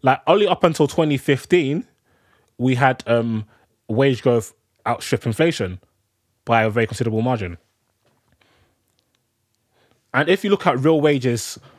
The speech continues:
and this is what I'm talking about, wh-, when you adjust your wage for inflation, since,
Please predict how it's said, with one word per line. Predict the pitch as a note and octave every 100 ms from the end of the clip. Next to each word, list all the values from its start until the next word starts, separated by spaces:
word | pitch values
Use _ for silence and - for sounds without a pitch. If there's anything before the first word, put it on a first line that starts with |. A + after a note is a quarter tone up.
| _ _ _ _ _ _ A#2
and | B2
this | B2
is | A2+
what | A#2
I'm |
talking | A#2 A#2+
about, | G#2+ G2 G2+
wh-, | A2
when | G#2 A2+
you | A2
adjust | G#2 B2+ A#2+
your | A2
wage | A#2+ A2+
for | A2
inflation, | G2+ C#3 C3+ G#2+
since, | - D3+ C3+ -